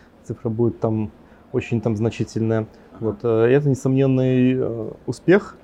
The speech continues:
Speaker 1: Для нас, я думаю, что один из самых важных факторов нашего успеха, э, было то, что м-, очень многие вещи, которые мы делаем, они не требуют с-,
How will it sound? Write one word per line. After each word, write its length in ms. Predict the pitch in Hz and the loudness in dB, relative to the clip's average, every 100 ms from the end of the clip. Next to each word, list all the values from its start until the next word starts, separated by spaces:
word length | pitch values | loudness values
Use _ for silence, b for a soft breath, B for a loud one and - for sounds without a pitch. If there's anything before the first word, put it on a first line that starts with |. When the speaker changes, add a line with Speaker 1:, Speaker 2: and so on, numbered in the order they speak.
| - | -2
Speaker 1:
Для 100 | 131 | 4
нас, 100 | 156 | 6
я 60 | 143 | 6
думаю, 140 | 160 | 4
что 360 | - 143 139 - | 6 6 6 4
один 180 | 127 | 0
из 60 | 147 | 0
самых 280 | 147 139 - | 2 0 2
важных 280 | 139 131 - | 0 0 0
факторов 380 | 143 - - 139 | 0 0 -4 -4
нашего 280 | 131 139 | -4 -2
успеха, 560 | 131 - 185 - 131 113 B B B - - | -4 -2 -4 2 2 2 B B B -12 -10
э, 280 | - 120 120 | -6 -2 -2
было 220 | 117 135 | 2 2
то, 120 | 131 156 | 2 -2
что 260 | - 135 | 0 0
м-, 180 | 123 127 | 2 0
очень 220 | 135 - | -2 -2
многие 220 | 135 127 135 | -2 0 2
вещи, 360 | 165 165 131 | 0 0 -2
которые 240 | - - 127 | 0 0 0
мы 60 | 123 | 2
делаем, 420 | 131 196 160 117 B B B - | 4 6 6 4 B B B -8
они 180 | 127 135 | -2 2
не 120 | 131 | 0
требуют 580 | 131 156 147 135 127 - | 2 2 6 8 6 4
с-, 340 | - - - | -18 -20 -16